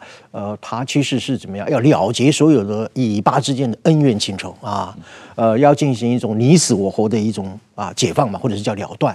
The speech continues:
啊，这是，呃，为什么他不怕的一个原因啊。那么另外一个就是说是，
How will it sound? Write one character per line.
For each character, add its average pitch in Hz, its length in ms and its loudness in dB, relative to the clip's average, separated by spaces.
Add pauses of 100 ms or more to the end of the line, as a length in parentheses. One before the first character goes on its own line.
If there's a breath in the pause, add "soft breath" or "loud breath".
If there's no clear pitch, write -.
啊， 104 240 -16
这 127 100 -8
是， 110 240 -8 (500 loud breath)
呃， 98 340 -6
为 156 100 4
什 - 80 -4
么 104 60 -4
他 135 80 -2
不 120 120 -4
怕 - 220 -2
的 107 80 -4
一 101 40 -6
个 104 40 -4
原 101 260 -8
因 104 220 -8
啊。 92 260 -14 (460 loud breath)
那 131 80 0
么 120 320 4 (120)
另 190 180 6
外 170 120 8
一 135 60 6
个 117 80 2
就 123 80 2
是 113 80 2
说 113 160 0
是， 101 640 -4